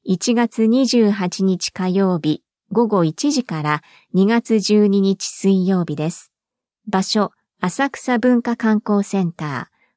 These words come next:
お問い合わせは文化振興課へ。電話五二四六の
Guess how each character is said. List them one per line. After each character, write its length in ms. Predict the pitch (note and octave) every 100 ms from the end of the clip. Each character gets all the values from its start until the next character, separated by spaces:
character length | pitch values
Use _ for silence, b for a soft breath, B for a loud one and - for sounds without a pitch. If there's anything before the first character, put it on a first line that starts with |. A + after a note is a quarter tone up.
| _
お 80 | G3
問 260 | F#3 C4+ B3
い 60 |
合 60 | B3
わ 120 | A#3
せ 160 | - G#3
は 220 | G3 -
文 220 | - A3 C#4
化 160 | C4
振 280 | B3 A#3 A3
興 260 | - G3+ F3+
課 200 | F3 E3
へ。 180 | B2+ _ _ _ _
電 280 | G3+ G#3 G3
話 240 | F#3 F3+ -
五 320 | F#3 G#3 C4
二 340 | C#4+ D4 C4+ F3+
四 260 | F#3 F3+
六 280 | F#3 F3+ E3+
の 240 | D3+ D3+